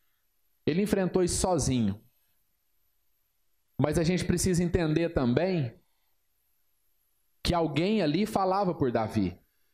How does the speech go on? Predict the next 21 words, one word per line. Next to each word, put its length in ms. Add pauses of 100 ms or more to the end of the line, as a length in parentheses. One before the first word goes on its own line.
(140)
que 80
alguém 360
também 340
representava 760
Davi, 280
porque 180
Davi 320
tava 260
defendendo 540
as 140
ovelhas 440
de 60
seu 220
pai. 360 (1900)
De 60
que 100
Davi 400
tava 240
defendendo 560
as 140
ovelhas 760